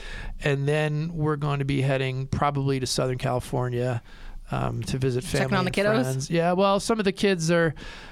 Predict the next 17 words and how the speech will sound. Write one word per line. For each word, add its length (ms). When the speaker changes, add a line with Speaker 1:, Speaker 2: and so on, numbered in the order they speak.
Speaker 1:
are, 240
you 80
know, 120
our 100
first 300
daughter 220
graduated 540
college, 680
Speaker 2:
Oh, 60
Speaker 1:
and 140
we 120
Speaker 2:
yeah. 100
Speaker 1:
have 140
two 220
more 340
who 300
are, 400